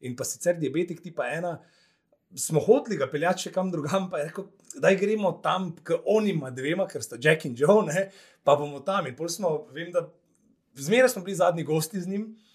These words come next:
in še danes mi pošilja fotke in pa videe, ki jih je takrat naredil, to je bilo dve leti nazaj,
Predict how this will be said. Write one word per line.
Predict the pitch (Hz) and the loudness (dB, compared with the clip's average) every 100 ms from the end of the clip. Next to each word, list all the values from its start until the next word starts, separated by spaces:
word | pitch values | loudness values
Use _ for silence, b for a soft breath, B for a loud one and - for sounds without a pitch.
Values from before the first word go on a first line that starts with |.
| B B | B B
in | 147 147 | -6 -4
še | 127 147 | 0 2
danes | 156 185 185 | 4 2 0
mi | 165 | -8
pošilja | 139 - 170 160 | -10 -10 -6 -6
fotke | - 175 185 - 156 | -4 -6 -6 -6 -6
in | 135 | -6
pa | 139 | -10
videe, | 160 175 | -8 -6
ki | 151 135 | -6 -8
jih | 131 | -12
je | 131 | -10
takrat | 123 143 165 | -2 0 0
naredil, | 160 135 151 | -4 -10 -8
to | |
je | 147 | -8
bilo | 151 | -8
dve | 143 | -8
leti | 147 151 156 | -8 -6 -8
nazaj, | 127 113 143 | -8 -2 -2